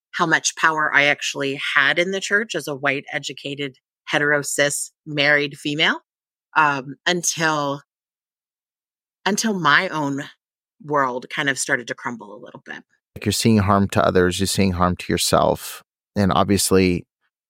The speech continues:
Speaker 2: you know, I believe you have to put your oxygen mask on first <laughs> before you can help other people. But I'm curious, like, how do you navigate what is your responsibility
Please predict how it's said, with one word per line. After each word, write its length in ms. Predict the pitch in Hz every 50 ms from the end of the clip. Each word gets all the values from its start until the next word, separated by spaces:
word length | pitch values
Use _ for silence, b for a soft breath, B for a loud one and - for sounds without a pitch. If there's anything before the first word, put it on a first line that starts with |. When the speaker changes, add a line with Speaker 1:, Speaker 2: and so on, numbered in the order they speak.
| _ _ -
Speaker 2:
you 100 | 104 85
know, 200 | 87 87 87 98 - _ _ _ _ -
I 40 | 110
believe 240 | 95 98 92 95 95
you 40 | 98
have 80 | 92 -
to 60 | -
put 200 | - 104 - -
your 120 | 104 87
oxygen 360 | 85 92 - - - - 98 92
mask 280 | 90 90 90 - -
on 140 | 98 92 87
first 280 | - - 85 87 - -
<laughs> 20 |
before 140 | - 110 104
you 100 | - -
can 120 | - 101
help 180 | 95 98 - -
other 200 | 90 90 90 87
people. 340 | - 95 - - 92 87 85
But 260 | 104 98 90 - - - B B B _ _ _ _ _ _ _ _ _ -
I'm 380 | 117 113 110 107 110 107 - - - - _ -
curious, 680 | - - 127 120 120 120 117 110 104 - - - - - _ _ _ _ _ _ _ _ _ _ _ _ _ -
like, 240 | 110 107 101 98 -
how 300 | - 107 110 110 113 117
do 100 | 143 147
you 580 | 151 143 131 120 117 113 110 110 107 107 - _ _ _ _ _ _ _ _ _ _ _ _ _ _ _ - -
navigate 840 | - 113 107 104 101 98 101 101 107 - - 95 95 90 87 - - _ _ _ _
what 340 | - - - 110 113 113 -
is 300 | - - 117 107 98 98
your 540 | 101 101 95 98 98 101 101 101 104 110 - _ _ _ _ _ _ _ _ _ _ _ _ _ _ _
responsibility 1120 | - 107 - - - 104 98 101 - - 98 87 95 90 101 110 120 143 165 190 190 170